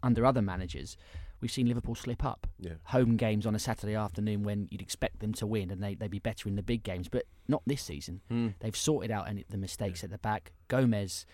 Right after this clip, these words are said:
Speaker 1: and Van Dijk look a really solid central defensive partnership. Alexander-Arnold and Robertson, the fullbacks, the keepers all sorted. That is, a,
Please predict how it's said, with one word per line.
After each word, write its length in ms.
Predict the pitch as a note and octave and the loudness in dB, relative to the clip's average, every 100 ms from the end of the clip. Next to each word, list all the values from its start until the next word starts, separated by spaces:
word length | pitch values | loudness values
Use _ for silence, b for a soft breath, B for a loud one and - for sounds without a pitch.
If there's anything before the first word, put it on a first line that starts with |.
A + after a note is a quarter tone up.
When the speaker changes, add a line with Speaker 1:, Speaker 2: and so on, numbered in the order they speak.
| B - | B -8
Speaker 1:
and 120 | A2 | -2
Van 180 | G#2 G#2 | 0 2
Dijk 220 | G#2+ - | 0 0
look 100 | - | -4
a 60 | |
really 420 | G2 A2+ A#2+ G#2 F#2+ | 0 4 4 4 0
solid 340 | - G#2 F#2+ | 0 0 0
central 360 | - G2+ G2 G2+ | -2 -4 -4 -6
defensive 400 | G2 G2 - - | -4 -4 -6 -4
partnership. 420 | G2+ - F#2+ - - - | -4 -4 -10 -10 -20 -4
Alexander-Arnold 840 | G#2+ G#2 G#2+ G2 G2+ G2 G2+ F#2+ - B B - | -2 0 0 0 0 2 2 0 -4 B B -4
and 140 | G2+ | 0
Robertson, 440 | A2 G#2+ - G#2 G2 | 2 0 -2 -2 -2
the 60 | |
fullbacks, 480 | - A#2 G2+ A2+ - | 0 0 2 0 0
the 80 | F#2 | -8
keepers 420 | - C3 - G#2+ | -4 -2 0 0
all 120 | G#2+ | 0
sorted. 260 | G#2+ A#2+ E2+ | 0 -2 2
That 200 | C3 - | 0 0
is, 200 | G2+ | -2
a, 100 | - | -4